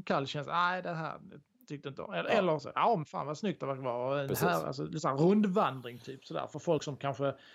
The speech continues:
Speaker 1: för att så är det ju, ni, ni, klart att ni har många lokala studenter som kommer från närområdet, men det är också många som kommer från alla Sveriges hörn, så man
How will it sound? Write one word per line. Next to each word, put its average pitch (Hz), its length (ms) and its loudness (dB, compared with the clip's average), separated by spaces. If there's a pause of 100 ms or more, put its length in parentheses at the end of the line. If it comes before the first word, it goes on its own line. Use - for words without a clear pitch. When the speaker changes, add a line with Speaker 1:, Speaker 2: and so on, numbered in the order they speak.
(260)
Speaker 1:
för 151 120 -2
att 147 140 -4
så - 140 2
är 175 40 8 (140)
det 123 40 -4
ju, 131 60 -2
ni, 135 220 -2
ni, 143 160 -8
klart 139 200 -2
att - 100 -12
ni 131 80 -2
har 135 160 0
många 131 300 0
lokala 123 640 2
studenter 143 400 0
som 113 140 -10
kommer 127 220 -4
från 131 120 -6
närområdet, 117 560 -2
men 117 100 -6
det 127 60 -2
är 131 40 0
också 123 340 0
många 147 420 2
som 117 100 -6
kommer 120 240 0
från - 120 -2
alla 120 180 2
Sveriges 123 300 -2
hörn, 131 340 0
så 131 80 -6
man 131 220 -2